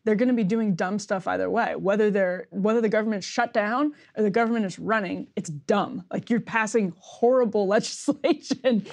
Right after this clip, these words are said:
and not actually solving any problems. So does it bother me too much if they shut down the government for a little bit? No. Does it bother me too much if they don't shut down the government for a little bit? No, because either way, there's no substantive thing happening.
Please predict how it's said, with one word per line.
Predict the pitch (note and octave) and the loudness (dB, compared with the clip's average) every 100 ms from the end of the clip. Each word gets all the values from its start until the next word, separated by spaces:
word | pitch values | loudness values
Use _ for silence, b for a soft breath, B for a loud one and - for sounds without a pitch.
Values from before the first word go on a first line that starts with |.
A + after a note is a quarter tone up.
| G4 | -4
and | B3 A#3 | 0 2
not | A#3 A#3 | 2 2
actually | A#3 A#3 B3+ | 2 2 0
solving | A3+ G#3 G#3 A3 G#3 | 2 2 2 0 -2
any | F#3+ | -4
problems. | F3+ G#3 G3+ F#3+ F3+ | -2 0 2 0 -2
So | - | -2
does | G#3 G#3+ | 0 0
it | G#3 | 0
bother | A3+ A#3+ D4 | 0 0 0
me | D4 D4 | 0 -2
too | D#4 | 0
much | D4 D4+ - B B B | 0 0 -4 B B B
if | A#3 A3+ | -6 0
they | A3+ | 0
shut | - - G#3+ | 0 -2 -2
down | B3 A3+ | 0 -2
the | A#3 | 0
government | A3 A3+ A3+ G#3 | 0 0 -2 -4
for | - | -4
a | A3+ | -2
little | A3+ | -2
bit? | A#3+ - | -2 -2
No. | F3+ G3 G3+ B3+ | -2 -2 -2 -2
Does | G#3+ G#3 | -2 -2
it | G3+ | 0
bother | F#3+ A3 | 0 0
me | G#3+ | -2
too | G3+ A#3 | -4 -4
much | A3 A3 | -4 -4
if | - A#3 | -6 -2
they | D4 | 0
don't | D#4 E4+ | 2 0
shut | C#4+ G#3 | -2 -6
down | F#3+ F#3+ F#3+ | -4 -4 -4
the | F#3+ | -4
government | F3+ F3+ F3+ | -4 -4 -8
for | F#3+ | -8
a | G3 | -4
little | G#3 | -2
bit? | A3+ | -2
No, | C4+ D#4+ | 0 2
because | G#3 B3 G#3 | 2 0 0
either | E3 G#3+ A3 | 0 0 0
way, | G#3 | 0
there's | F#3+ F#3 | -2 -2
no | G3+ | -4
substantive | G3 G3+ G3 G#3 F#3+ F3 | -2 -4 -4 -6 -6 -8
thing | G3 | -8
happening. | F3+ A3 B3+ A3 F#3 | -6 -4 -4 -2 -4